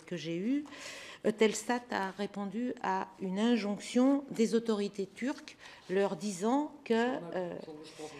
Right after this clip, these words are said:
on n'avait pas le droit de, enfin, que, que la chaîne était interdite en Turquie.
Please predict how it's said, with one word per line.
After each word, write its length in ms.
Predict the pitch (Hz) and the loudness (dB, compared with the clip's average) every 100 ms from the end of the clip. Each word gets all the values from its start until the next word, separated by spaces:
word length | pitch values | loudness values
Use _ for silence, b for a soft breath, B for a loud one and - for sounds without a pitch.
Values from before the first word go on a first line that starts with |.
| B - | B -2
on 140 | 208 | 2
n'avait 280 | 214 208 247 | 4 6 4
pas 180 | 254 214 | 6 2
le 60 | 208 | 4
droit 440 | 208 220 233 - - | 2 2 0 -4 -4
de, 560 | 190 180 175 165 156 147 143 - - 90 - - - | 0 2 2 2 0 -4 -4 -6 -8 -10 -10 -14 -14
enfin, 180 | - 175 | -2 -2
que, 380 | - 208 180 160 - | 2 4 4 2 0
que 720 | 214 175 175 160 151 147 143 | 2 4 4 2 2 2 4
la 140 | 170 190 | 4 4
chaîne 260 | 285 269 | 6 6
était 260 | 233 254 247 | 4 2 0
interdite 480 | 208 190 175 233 208 | -2 -2 -2 -6 -6
en 40 | |
Turquie. 460 | - 180 - - | -10 -12 -12 -16